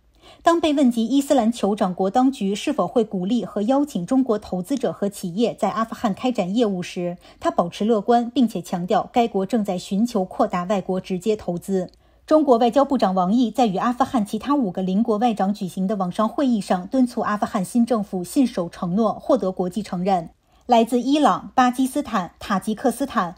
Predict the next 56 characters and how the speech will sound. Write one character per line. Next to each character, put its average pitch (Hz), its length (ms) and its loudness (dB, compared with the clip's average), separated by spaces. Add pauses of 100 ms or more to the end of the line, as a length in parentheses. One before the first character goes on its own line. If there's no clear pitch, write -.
(160)
乌 320 160 4
兹 320 160 -2
别 208 160 0
克 233 180 2
斯 262 160 -4
坦 220 240 -2
和 208 200 -2
土 202 180 -4
库 - 160 0
曼 254 180 4
斯 240 140 -4
坦 202 180 -6
的 165 100 -8
外 208 140 0
长 175 220 -4
出 - 160 -2
席 220 140 -4
了 180 100 0
会 190 180 0
议。 180 280 -4 (500)
王 233 180 6
毅 262 80 4
表 175 160 0
示， 170 300 -2 (200)
阿 196 120 4
富 - 80 0
汗 220 240 2
正 240 160 4
站 233 180 4
在 202 140 2
历 240 160 2
史 - 160 -6
的 175 100 -6
十 202 160 -4
字 226 140 0
路 240 160 2
口， 190 360 0
仍 202 140 0
然 214 140 2
面 233 180 4
临 190 140 0
人 180 180 -2
道 254 200 2
主 170 180 -6
义、 180 260 -4
民 190 220 0
生、 247 320 2
新 294 240 2
冠 294 180 4
疫 247 120 2
情 208 180 -2
等 190 180 -2
严 175 200 -4
峻 220 160 0
考 180 220 -4
验。 180 280 0